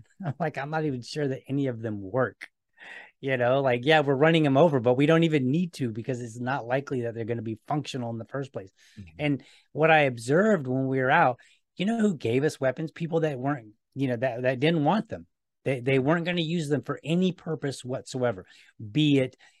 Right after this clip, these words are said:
Speaker 1: starting, you know, initiating new conflict or for even defending themselves. You know, most of them were little old widows who had firearms there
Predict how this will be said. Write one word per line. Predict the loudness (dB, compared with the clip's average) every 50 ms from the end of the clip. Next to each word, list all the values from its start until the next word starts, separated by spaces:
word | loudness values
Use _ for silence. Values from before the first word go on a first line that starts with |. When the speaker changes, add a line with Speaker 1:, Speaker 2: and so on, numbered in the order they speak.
| _ _
Speaker 1:
starting, | -18 -10 -4 0 2 2 4 4 2 0 -2 -4 -6
you | -4 -2
know, | -2 0 -2
initiating | -2 -2 -4 -4 -4 -2 -2 -2 -2 -2 -2 -2
new | -4 -4
conflict | -4 -4 -4 -4 -4 -4 -6 -6 -6 -6 -8 -10 _ _ _ _ _ _ _
or | -2 0 2 2 0
for | -2 -4 -4
even | -4 -2 -2 -2
defending | -4 -4 -4 -4 -2 -2 -2 -2 -2
themselves. | -4 -6 -8 -10 -10 -12 -12 -14 -20 _ _ _ _ _ _ _ _ _
You | -6 -4 -4 -2
know, | 0 0 0 -2 -2
most | 0 0 0 0 0 -2 -6
of | -6 -4
them | -4 -2
were | -2 -4 -4
little | -4 -2 0 2 2
old | 2 2 0 0 0 -2
widows | -2 -2 -2 -4 -4 -6 -8 -12 _ _ _ _ _
who | -6 -2
had | 0 0 0 0 0
firearms | 0 2 2 2 2 0 0 -2 -2
there | -2 -2 -2 -2 -4